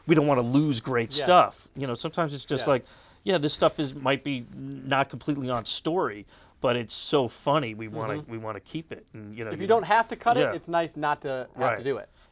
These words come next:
Speaker 1: E-, and even artistically, I'll tell you, we, uh, a lot of times we like to, you know, we don't wanna run end credits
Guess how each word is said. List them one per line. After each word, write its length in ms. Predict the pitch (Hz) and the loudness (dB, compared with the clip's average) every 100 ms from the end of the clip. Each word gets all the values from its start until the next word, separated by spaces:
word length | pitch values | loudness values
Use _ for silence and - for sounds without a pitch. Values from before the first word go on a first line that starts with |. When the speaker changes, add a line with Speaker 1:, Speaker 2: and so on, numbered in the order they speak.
| - | -12
Speaker 1:
E-, 160 | 180 - | -10 -6
and 100 | 156 | -6
even 220 | 190 202 | -4 -2
artistically, 540 | 190 - 196 175 139 | -4 -4 -10 -6 -2
I'll 100 | 117 | -2
tell 200 | 117 139 | -2 -4
you, 140 | 131 123 | -6 -8
we, 340 | 127 135 135 | -10 -6 -2
uh, 220 | 135 131 127 _ _ _ _ _ | 0 0 -4 _ _ _ _ _
a 40 | 143 | -2
lot 60 | |
of 60 | 170 | 0
times 220 | 175 151 | -2 -4
we 100 | 147 | -2
like 220 | 147 147 | 2 2
to, 160 | 147 135 113 _ - | 0 -8 -8 _ -18
you 140 | - 135 | -10 -8
know, 120 | 123 | -10
we 200 | 139 151 | -12 -10
don't 120 | 170 185 | -8 -4
wanna 140 | 175 | -4
run 220 | 151 160 | -4 -4
end 240 | 143 143 139 | -4 -4 -6
credits 640 | - 160 156 110 - - | -6 -4 -2 -4 -8 -12